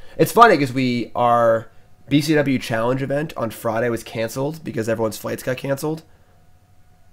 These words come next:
Aw, come on. That's such a tilt. I F six'd, and now I'm getting Spell Pierced. <sighs> All right.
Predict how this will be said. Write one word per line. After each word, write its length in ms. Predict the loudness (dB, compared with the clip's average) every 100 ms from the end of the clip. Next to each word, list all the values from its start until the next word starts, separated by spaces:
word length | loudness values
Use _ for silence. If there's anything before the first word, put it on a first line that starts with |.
| _ _ _
Aw, 160 | -4 -4
come 420 | -6 -12 -10 -8
on. 560 | -8 -10 -10 -10 -10 -12 -14 -20 -20 -20 -20 _ _ -10
That's 140 | -8 -6
such 80 | -8
a 60 |
tilt. 440 | -8 -2 -2 -2 -10 -20 _ -20 -20 -20 _ -20 -20 _ _ -20 _ _ -20 _ _ -20 -20 _ 2
I 140 | 6
F 180 | 6 4
six'd, 580 | 0 0 0 -4 -12 -6
and 100 | -2
now 100 | 0
I'm 60 |
getting 160 | 0 -4
Spell 320 | -4 -4 -4
Pierced. 500 | -4 -6 -6 -10 -12 -16 -18 -18 -20 -20 -20 -20 -20 -20 -20 -20 -20 -20 -20 -20 -20 -20 -20 -20 -20
<sighs> 0 | -20 -20 -20 -20 -20 -20 -20 -20 -20 _ _ -20 _ -20 -20 -20 -6
All 60 | -4
right. 220 | -4 -8